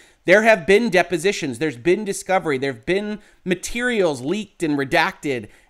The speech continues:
and a couple of those have resulted in some significant events. One is on the Microsoft side, or as Mister Tim Sweeney, C E O of Epic Games, says, "Wow." Big P C gaming news from Tom Warren. "Microsoft is shaking up the world of P C gaming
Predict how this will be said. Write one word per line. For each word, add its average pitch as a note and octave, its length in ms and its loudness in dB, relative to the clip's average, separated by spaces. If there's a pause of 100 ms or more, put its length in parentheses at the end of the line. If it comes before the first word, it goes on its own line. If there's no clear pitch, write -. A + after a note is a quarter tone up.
and E3 160 0
a F3+ 40 -2
couple A3+ 400 0
of F3 80 -2
those C3+ 440 -2
have D#3 240 -4
resulted C#3+ 420 -4
in D#3+ 100 -6
some E3 220 -8
significant C#3+ 720 -10
events. D3+ 480 -8 (280)
One C4+ 580 0 (360)
is B3 280 -4
on G#3 240 0
the A#3 80 -4
Microsoft A3 800 -4
side, G#2+ 400 -4
or D3+ 180 0
as E3+ 340 2
Mister F3 260 -10
Tim C#3+ 220 -6
Sweeney, C#3+ 400 -8
C C3 300 -10
E A2 60 -10
O B2+ 180 -2
of B2 240 -4
Epic C3 300 -8
Games, E3+ 340 -4
says, A#3 460 -2 (760)
"Wow." F3+ 760 2 (560)
Big G3+ 220 6
P A#3+ 180 -4
C A#3+ 160 -6
gaming G#3 340 0
news F3+ 220 -2
from D#3+ 140 -4
Tom F#3 260 0
Warren. G3+ 280 -2
"Microsoft G#3 580 -2
is D3+ 100 -4
shaking B3 460 -2
up F3 140 -2
the D#3+ 80 0
world D3+ 260 0
of - 80 -10
P D3 140 -8
C C#3 160 -8
gaming F#3+ 400 -4